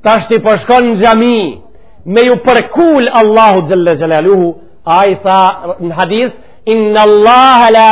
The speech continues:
yakb-, tayyibun, la yakbalu illa tayyiba." Allahu është i mirë, edhe nuk pranon përveç se të mirën. Ai është i pastër, nuk pranon përveç se pastër. Oni do ti e fal namazin, s'ka lidhje.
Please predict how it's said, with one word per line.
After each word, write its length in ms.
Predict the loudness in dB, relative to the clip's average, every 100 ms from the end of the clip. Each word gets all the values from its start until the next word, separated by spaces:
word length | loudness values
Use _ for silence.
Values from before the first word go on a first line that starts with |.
| 4
yakb-, 460 | 2 0 -8 -12 -2
tayyibun, 640 | 0 2 2 0 2 2 0 -6 -16 -4
la 220 | 0 2 4
yakbalu 640 | 2 0 -8 -10 -2 0
illa 300 | 0 2 2
tayyiba." 500 | 2 2 2 2 2 0 -4 -20 -10
Allahu 500 | -2 0 2 2 2 2
është 180 | 0 -2
i 40 | -4
mirë, 320 | 0 0 -2 -8 -8
edhe 240 | -4 -2 -2
nuk 240 | -2 -4 -4
pranon 460 | -2 0 0 -2 -2
përveç 360 | -2 -2 -4
se 120 | -6 -8
të 80 | -6
mirën. 380 | -4 -4 -6 -12 -20 -20 -20 -20 -20 -4
Ai 120 | 0 2
është 160 | 2 0
i 80 | 0
pastër, 500 | 2 2 2 0 -2 -4 -4
nuk 240 | -2 0
pranon 400 | 2 2 2 2
përveç 340 | 2 2 0 0
se 120 | -2
pastër. 460 | 0 2 0 -4 -16 -14 -4
Oni 180 | -2
do 120 | 0 0
ti 100 | 0
e 100 | 0
fal 200 | 0 0
namazin, 360 | 0 -2 -4
s'ka 160 | -4 -4
lidhje. 340 | -4 -6 -10